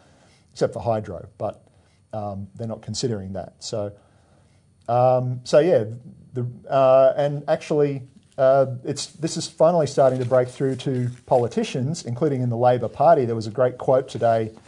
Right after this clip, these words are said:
from the, uh, Energy Minister of South Australia, because the, uh, Tom Koutsantonis, uh, because the Energy Ministers are meeting today to discuss this crisis, and now the state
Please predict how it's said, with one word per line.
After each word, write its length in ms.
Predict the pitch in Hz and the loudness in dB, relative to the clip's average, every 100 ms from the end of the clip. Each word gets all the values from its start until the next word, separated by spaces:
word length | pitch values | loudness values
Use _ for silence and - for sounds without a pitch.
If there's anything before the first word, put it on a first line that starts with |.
| _ _ _ _ _ | _ _ _ _ _
from 240 | - 127 117 | -8 -4 -4
the, 220 | 117 107 - _ _ - | -6 -10 -16 _ _ -6
uh, 200 | 113 107 | -4 -2
Energy 320 | 147 190 151 | 0 -2 -2
Minister 520 | 123 127 123 - 120 113 | -2 -4 -6 -6 -4 -4
of 160 | 107 - | -8 -10
South 280 | 135 117 | -4 -4
Australia, 460 | 104 - 160 156 110 | -4 2 6 6 4
because 360 | 117 123 107 - | -2 -4 -6 -6
the, 200 | 113 - | -8 -6
uh, 160 | 110 | -8
Tom 220 | 107 127 | -6 -6
Koutsantonis, 720 | 123 123 110 107 120 107 - - _ _ _ _ - _ _ _ _ _ | -6 -8 -8 -6 -4 -4 -8 -20 _ _ _ _ -20 _ _ _ _ _
uh, 320 | 113 117 113 117 | 2 4 4 0
because 380 | 123 123 113 | -4 -4 -4
the 200 | 127 113 123 | -4 -6 -4
Energy 300 | 131 120 113 | -4 -4 -4
Ministers 440 | 117 113 - 104 | -4 -6 -8 -8
are 60 | 110 | -6
meeting 340 | 117 117 110 | -4 -4 -6
today 600 | - 107 117 117 113 104 - _ _ _ _ _ _ _ _ _ _ | -10 -6 -2 0 0 -4 -12 _ _ _ _ _ _ _ _ _ _
to 100 | 120 | -8
discuss 440 | 113 - 135 127 | -8 2 2 2
this 160 | 131 - | -8 -8
crisis, 580 | - 131 135 120 120 - | 0 2 2 -2 -8 -6
and 200 | 131 127 | -4 -2
now 240 | 131 135 123 | 0 2 2
the 100 | 120 | 0
state 380 | - 160 180 | 4 6 6